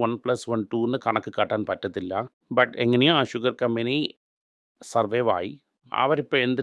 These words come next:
ചെയ്യുന്നെന്ന് വെച്ചാൽ ബജാജ് കൺസ്യൂമർ വന്നിട്ട് മറ്റേ ഷെയറിനെ പോലെ നന്നായിട്ട്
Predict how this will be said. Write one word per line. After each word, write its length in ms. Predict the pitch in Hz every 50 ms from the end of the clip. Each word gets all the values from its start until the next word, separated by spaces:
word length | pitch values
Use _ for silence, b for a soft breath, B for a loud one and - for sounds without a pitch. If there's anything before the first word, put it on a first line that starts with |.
| 123 -
ചെയ്യുന്നെന്ന് 420 | 113 117 117 117 117 117 113 110 101
വെച്ചാൽ 320 | 87 - - 98 113 135 151 - _ _ _ _ _ _ _ _ _ _ _ _ _ _ _ _ - _ - 113
ബജാജ് 400 | 120 120 107 127 147 156 131 135 - -
കൺസ്യൂമർ 520 | 120 113 110 - - 123 123 127 123 110 104
വന്നിട്ട് 340 | 101 95 92 85 _ - 123 151 143 _ _ _ _ _ _ _ _ _ _ _ _ _ _ _ _ _ _ _ _ _ _ _ _ _ _ _ _ _ _ _ -
മറ്റേ 180 | - - 147 131 -
ഷെയറിനെ 360 | - 135 123 127 123 135 127 123 -
പോലെ 160 | 120 110 117 127 127
നന്നായിട്ട് 420 | 117 107 107 110 110 110 - 123